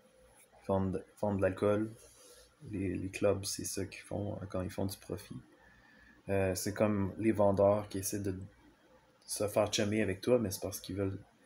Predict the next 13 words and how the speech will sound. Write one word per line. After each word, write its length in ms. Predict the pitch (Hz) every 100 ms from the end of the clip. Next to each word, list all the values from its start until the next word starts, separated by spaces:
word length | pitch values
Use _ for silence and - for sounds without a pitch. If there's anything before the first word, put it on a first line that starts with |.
| _
ils 40 | 101
veulent 140 | 95
ton 200 | 95 90
argent. 400 | 87 95 95 101 - _ - _ - - - - _ _ _ _ _ _ _ _ _ _ _ _ _ _ _ _ _ _ _ - - _ _ _ _ -
Euh, 560 | 110 113 110 110 110 107 - _ _ _ _ - - - _ _ -
maintenant, 540 | 117 113 131 139 139 -
il 80 | 110
me 40 |
fallait 280 | - 113 113
trouver 500 | - 101 110 113 110 _ _ 101
de 140 | 101
la 140 | 95
paix. 260 | 87 -